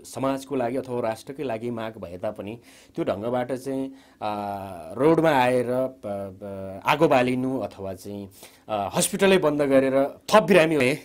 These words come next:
सायदै, अ, YouTube-कै इतिहासमा सबैभन्दा बढी viewers ल्याउन सफल हाम्रो सानो फुच्चे भाइ अशोक दर्जी, जसको नाबालक बच्चाको भविष्यमाथि के प्रश्नहरू उठ्छ कि,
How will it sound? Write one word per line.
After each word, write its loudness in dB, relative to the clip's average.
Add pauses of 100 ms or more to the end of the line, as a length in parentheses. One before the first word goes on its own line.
(1040)
सायदै, 6
अ, 6
YouTube-कै 4
इतिहासमा 0 (440)
सबैभन्दा 4
बढी 6
viewers -4
ल्याउन 0
सफल -4 (320)
हाम्रो -6
सानो -8
फुच्चे -10
भाइ -4 (340)
अशोक -4
दर्जी, -2
जसको -8
नाबालक 2
बच्चाको -6
भविष्यमाथि -10
के -6
प्रश्नहरू -6
उठ्छ -10
कि, -12